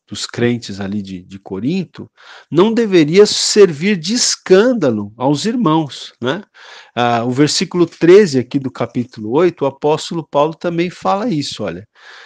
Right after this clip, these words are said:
É, ele diz o seguinte, "E por isso, se a comida serve de escândalo a meu irmão, nunca mais comerei carne,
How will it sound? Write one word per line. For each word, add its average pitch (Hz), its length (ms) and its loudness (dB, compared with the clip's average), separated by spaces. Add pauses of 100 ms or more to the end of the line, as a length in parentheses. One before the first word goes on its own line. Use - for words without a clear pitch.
(200)
É, 110 260 0
ele 123 160 0
diz 139 200 -2
o 156 60 -4
seguinte, 117 480 -4
"E 160 60 0
por 180 240 2
isso, 214 320 0
se - 180 0
a 165 60 4
comida 185 640 0
serve 123 500 2
de 110 200 -6
escândalo 135 840 -2
a 107 60 -2
meu 107 220 -4
irmão, 117 520 -6 (680)
nunca 190 600 0
mais 147 400 2
comerei 190 480 0
carne, 139 640 0